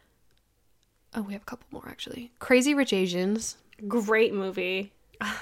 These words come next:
Speaker 1: Her walking down the aisle just
Speaker 2: Mm.
Speaker 1: really made me think about that song differently.
Speaker 2: Ingrained into
Speaker 1: I was
Speaker 2: my
Speaker 1: like,
Speaker 2: head.
Speaker 1: Water?
Speaker 2: Whoa.
Speaker 1: Water in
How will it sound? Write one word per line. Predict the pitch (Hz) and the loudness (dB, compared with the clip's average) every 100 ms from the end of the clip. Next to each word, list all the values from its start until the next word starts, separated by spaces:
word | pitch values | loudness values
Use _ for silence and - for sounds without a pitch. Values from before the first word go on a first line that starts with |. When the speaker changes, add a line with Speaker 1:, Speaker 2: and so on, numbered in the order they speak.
| - - - | -14 -20 -2
Speaker 1:
Her | 247 | 2
walking | 226 240 | 4 6
down | 262 | 4
the | 240 | 4
aisle | 185 185 180 | 4 4 2
just | 185 247 | 0 2
Speaker 2:
Mm. | |
Speaker 1:
really | 202 202 | 4 4
made | 202 190 | 4 4
me | 190 | 2
think | - | -2
about | 220 - | -6 -6
that | - | -6
song | - - | -2 6
differently. | 277 277 277 277 208 | 10 10 8 4 4
Speaker 2:
Ingrained | 226 220 214 202 190 202 | 6 8 8 4 0 0
into | 226 220 | 0 4
Speaker 1:
I | |
was | 269 | 6
Speaker 2:
my | 285 | 6
Speaker 1:
like, | 196 | 6
Speaker 2:
head. | 202 | 4
Speaker 1:
Water? | 202 196 208 233 311 349 392 440 466 523 554 | 6 10 12 12 10 10 12 12 12 12 8
Speaker 2:
Whoa. | 240 247 240 220 214 208 269 | 6 10 12 10 6 6 4
Speaker 1:
Water | 233 240 269 359 392 427 349 311 311 302 302 | 6 10 12 12 12 12 10 8 8 8 6
in | 269 320 | 6 6